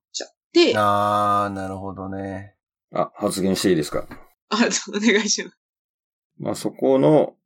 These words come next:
Speaker 3: 話だけを聞くと、まあ、その相談先が問題が大きいね。ね、お互いの話聞いてないからね、<laughs> なんとも言えないけども。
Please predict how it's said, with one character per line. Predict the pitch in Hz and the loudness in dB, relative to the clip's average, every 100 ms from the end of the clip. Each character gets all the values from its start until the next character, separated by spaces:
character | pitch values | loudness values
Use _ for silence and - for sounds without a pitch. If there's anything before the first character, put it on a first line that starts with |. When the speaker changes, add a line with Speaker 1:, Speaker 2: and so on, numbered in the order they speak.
| _ | _
Speaker 3:
話 | _ - 107 110 - | _ -8 -4 -4 -4
だ | 104 | -4
け | - 90 | -2 -2
を | |
聞 | - - | -4 -8
く | - | -14
と、 | - 143 107 - _ _ _ _ _ - | 0 2 2 -2 _ _ _ _ _ -10
ま | 87 | -8
あ、 | |
そ | 82 | -6
の | 87 | -6
相 | - 98 98 | -2 2 4
談 | 98 95 | 4 2
先 | 90 90 92 87 - _ _ _ _ _ - | 0 -4 -2 -2 -4 _ _ _ _ _ 0
が | 127 110 - _ _ _ _ _ | 4 4 2 _ _ _ _ _
問 | - 90 | -4 0
題 | 85 85 | 2 2
が | 80 | 2
大 | 78 | 0
き | - - | -4 -10
い | |
ね。 | - - _ _ _ _ _ - | -10 -16 _ _ _ _ _ -4
ね、 | 90 | -2
お | 98 | 2
互 | 110 120 120 | 6 8 8
い | |
の | 117 | 6
話 | 117 - | 4 2
聞 | 98 | -4
い | |
て | 87 | -2
な | 87 | 0
い | 82 | 0
か | - | 0
ら | - | 0
ね、 | 80 101 73 - | 2 2 0 -2
<laughs> | |
な | - 104 | 2 2
ん | |
と | 80 | 2
も | 78 | 0
言 | 85 | 0
え | |
な | 85 85 | 0 0
い | |
け | 78 | 0
ど | - | -2
も。 | 78 104 67 - | 0 2 0 -4